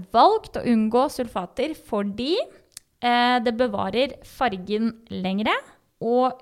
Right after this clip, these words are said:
gir mer spenst i krølla hår, blant annet. Eh, og den tørker da heller ikke ut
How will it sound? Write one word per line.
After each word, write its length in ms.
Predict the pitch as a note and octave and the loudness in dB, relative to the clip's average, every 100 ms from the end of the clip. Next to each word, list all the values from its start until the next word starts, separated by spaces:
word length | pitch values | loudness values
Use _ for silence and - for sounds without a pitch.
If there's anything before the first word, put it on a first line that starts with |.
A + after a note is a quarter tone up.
| - | -12
gir 340 | A3 G#3+ A3+ A#3 | -6 -2 0 0
mer 260 | G3 F#3+ | 0 -2
spenst 420 | G#3 - F#3+ - G#3 | -4 -4 -6 -6 -12
i 40 | |
krølla 380 | - G#3+ F#3 F3 | -6 -4 -4 -2
hår, 220 | A3 D#4 - - - _ _ B3 | 2 2 0 -12 -20 _ _ -2
blant 240 | B3 B3+ | 0 2
annet. 320 | A3+ A#3 A#4 - - - - - - - - - - | 2 0 0 -8 -20 -20 -20 -20 -20 -20 -20 -20 -2
Eh, 520 | C#4 D4 D4 D4+ D4+ - | 2 2 2 2 2 2
og 380 | D4 D#4+ E4+ E4+ | 4 6 6 2
den 380 | A#3 C#4+ C#4+ D4 - - | 0 2 2 -2 -6 -6
tørker 420 | D4 A3 - A#3 | -4 -4 -4 -4
da 160 | G3+ G#3+ | 0 -2
heller 340 | G#3+ G#3 F#3+ F#3+ | -4 -6 -6 -8
ikke 220 | F#3 - | -10 -10
ut 420 | F3+ F3 - - | -8 -8 -8 -10